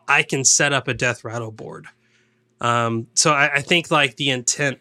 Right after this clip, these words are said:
of what you're doing with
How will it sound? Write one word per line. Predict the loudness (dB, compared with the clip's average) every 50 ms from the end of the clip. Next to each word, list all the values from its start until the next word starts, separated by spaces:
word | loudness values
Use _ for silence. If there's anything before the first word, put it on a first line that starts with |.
| _ -2
of | 0 0 2 0 -2 -2 -6 -8 -10 -14 _ -10
what | -4 -4 -4 -4 -2
you're | -4 -4
doing | -4 -4 -4 -2 0 0 0 0 0 0 -2 -4 -6 -8 _ _ _ _ _ _ _ _ _ _ _ _ _ -8
with | -4 -2 0 2 2 0 0 -2 -6